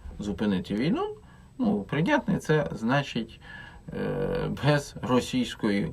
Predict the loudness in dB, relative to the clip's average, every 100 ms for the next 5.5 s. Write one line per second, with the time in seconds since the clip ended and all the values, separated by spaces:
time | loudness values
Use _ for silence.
0 | -2 -2 -2 6 8 8 2 -2 -2 -4
1 | -16 -20 -20 -20 -6 2 2 2 -4 -20
2 | -20 -20 -20 -20 -20 -20 -20 -20 -20 -20
3 | -16 -10 -6 -4 -2 4 6 6 0 -12
4 | -20 -20 -16 -4 -4 -2 -4 0 0 0
5 | -6 -4 -2 0